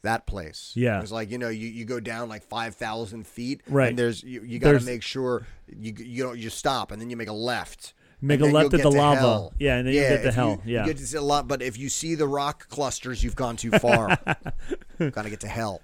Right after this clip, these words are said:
Speaker 2: Gotta get, yeah.
Speaker 1: Um, so, yeah.
Speaker 2: So there we
Speaker 1: Um,
Speaker 2: go. So
Speaker 1: anyway.
Speaker 2: as you were, as you were saying how ridiculous a Skippy droid was, that, that he's Force sensitive because he started this whole thing,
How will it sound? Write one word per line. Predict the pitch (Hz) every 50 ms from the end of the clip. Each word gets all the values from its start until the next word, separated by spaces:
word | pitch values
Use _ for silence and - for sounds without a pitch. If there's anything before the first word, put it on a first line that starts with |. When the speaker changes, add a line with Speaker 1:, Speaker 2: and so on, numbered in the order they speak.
| - _
Speaker 2:
Gotta | - 139 139 139
get, | 139 143 143
yeah. | 143 131 117 104 95 82 - -
Speaker 1:
Um, | - 110 110 110 110 107 101 101 101 101 104 - - -
so, | - - - 117
yeah. | 110 107 101 95 90 - - - - - 202
Speaker 2:
So | 139 - 151 135
there | 127 123 117
we | 110 110 104 104
Speaker 1:
Um, | 95 87 85
Speaker 2:
go. | - - - - - - _ - 135
So | 120 160 147
Speaker 1:
anyway. | 143 160 170 151 123 104 95 82 80 85 98 - _ - -
Speaker 2:
as | - 165 165 165 151
you | 165 160
were, | 156 143 127 139 -
as | 147 139 143 135 127
you | 131
were | 135 127
saying | 113 - 151 139 135 135 131 127
how | 120 123 123 120 113
ridiculous | 107 120 127 113 113 127 117 123 127 120 104 113
a | 117 104
Skippy | - - - - - 127 - - 120 113 110 107 - - - _ _ _ _ _ _ 123
droid | 113 104 113 120 123 120 120 117 117 113 107
was, | 107 113 113 113 113 110 101
that, | 107 113 110 110 95 -
that | 113 113 110 98
he's | 127 127 123 120 117 101 -
Force | - - 139 143 143 - -
sensitive | - 131 127 120 - 120 117 117 110 101
because | - - 123 110 92
he | 113 113
started | - - 123 117 117 117 104
this | 110 104 -
whole | 117 110 101
thing, | - - 104 101 98